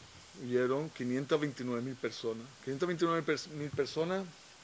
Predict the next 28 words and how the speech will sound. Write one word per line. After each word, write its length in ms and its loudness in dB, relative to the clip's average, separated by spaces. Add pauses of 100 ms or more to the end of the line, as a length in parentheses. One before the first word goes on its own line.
(380)
de, 840 6
de 200 4
un 160 0
millón 260 2
ochocientos 500 -2
mil 220 -2
que 100 -4
sobreviven 500 0
en 60 -2
la 60 -2
Franja 240 -6
de 80 -2
Gaza. 200 -6
Estamos 200 -2
hablando 260 4
casi 220 2
un 120 -4
tercio 300 -2
de 60 2
la 80 0
población, 400 -4
¿eh? 640 -14
Que 80 0
tuvieron 320 4
que 80 4
abandonar 340 4
su 180 -4
casa, 280 0